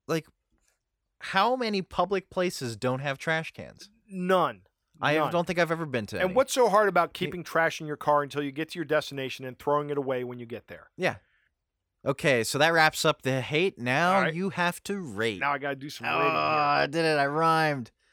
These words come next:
Speaker 1: It's a jingle now.
Speaker 2: Ah, great. Uh, so Dylan gets the rant of the week with all three of those things coming at us.
Speaker 1: Congratulations, Dylan.
Speaker 2: Yep.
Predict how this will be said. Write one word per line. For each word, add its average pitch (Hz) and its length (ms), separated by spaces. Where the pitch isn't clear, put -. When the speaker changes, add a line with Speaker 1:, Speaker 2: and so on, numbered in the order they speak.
Speaker 1:
It's - 80
a 135 40
jingle 143 400
now. 107 420
Speaker 2:
Ah, 139 580
great. 131 300
Uh, 170 280
so 190 180
Dylan 196 320
gets 175 160
the 160 60
rant 160 160
of - 40
the 139 60
week 143 180
with 123 80
all 135 120
three 131 220
of 123 60
those 120 220
things 120 380
coming 123 220
at 117 160
us. - 160
Speaker 1:
Congratulations, 120 680
Dylan. 123 300
Speaker 2:
Yep. 135 160